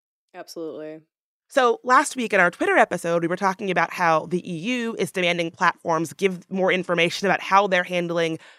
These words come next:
Speaker 2: content moderation around the conflict. And now the United States Senate is getting involved too, because this week,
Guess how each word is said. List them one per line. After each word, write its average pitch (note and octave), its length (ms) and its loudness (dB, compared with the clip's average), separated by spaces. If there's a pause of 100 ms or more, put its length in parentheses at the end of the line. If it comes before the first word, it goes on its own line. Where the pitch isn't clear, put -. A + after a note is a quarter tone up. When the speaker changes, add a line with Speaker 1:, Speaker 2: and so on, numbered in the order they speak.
(140)
Speaker 2:
content C#4 360 0
moderation E3+ 440 2
around D#3+ 220 -2
the D#3+ 60 -4
conflict. C4 560 0
And G3 160 0
now B3 320 0
the F#3 120 -4
United F#3+ 320 -2
States - 280 -8
Senate A#3 280 0
is E3+ 120 -6
getting E3 160 -2
involved D#3 340 -2
too, A2+ 280 -6 (100)
because A3 220 -2
this F4+ 260 -2
week, F3+ 180 0